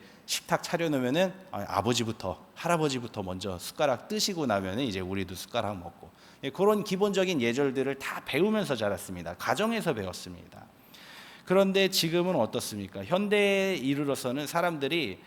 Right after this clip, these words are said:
가정교육이 중요하다, 네, 그건 알고 있어요.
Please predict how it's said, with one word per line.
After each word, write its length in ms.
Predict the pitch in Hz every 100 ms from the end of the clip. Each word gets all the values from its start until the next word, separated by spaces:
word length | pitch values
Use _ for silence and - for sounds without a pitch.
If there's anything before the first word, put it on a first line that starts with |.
| - - -
가정교육이 680 | 110 113 196 202 196 196 202
중요하다, 800 | - 139 165 170 190 165 110 - - -
네, 100 | 113
그건 340 | - 185 226
알고 320 | 120 107 160 139
있어요. 460 | 95 131 107 90